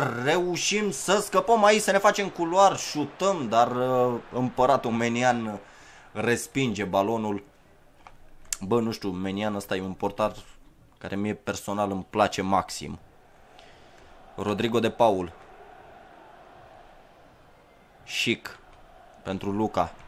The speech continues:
Ierimina. Cel puțin cred că ăla e. Nu știu sigur.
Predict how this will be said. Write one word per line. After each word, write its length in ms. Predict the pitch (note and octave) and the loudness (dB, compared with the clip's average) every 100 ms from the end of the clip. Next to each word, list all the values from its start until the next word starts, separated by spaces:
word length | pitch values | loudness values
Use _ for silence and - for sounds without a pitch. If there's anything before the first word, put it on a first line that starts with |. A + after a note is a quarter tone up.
| - - - - - | -20 -20 -20 -20 -8
Ierimina. 640 | G2 G#2+ A2 A2 A2+ G#2 - - - - - - - - - - - - - - - - - - - - - - - - - - - | 0 2 2 2 4 2 -2 -20 -20 -20 -20 -20 -20 -20 -20 -20 -20 -20 -20 -20 -20 -20 -20 -20 -20 -20 -20 -20 -20 -20 -20 -20 -20
Cel 160 | - G#2 | -8 -6
puțin 380 | - D3 D3 - | -6 -4 -4 -2
cred 440 | - C#3+ F#3+ A#2+ | 4 6 6 4
că 100 | - | 0
ăla 260 | A#2+ G#2 G2 | 4 4 2
e. 260 | F2+ E2+ - - - - - - - | 0 -4 -10 -20 -20 -20 -20 -20 -12
Nu 240 | G2+ C3+ | -2 0
știu 200 | C#3 - | 0 -4
sigur. 420 | F#2 F#2+ - D#2+ | -8 -10 -10 -14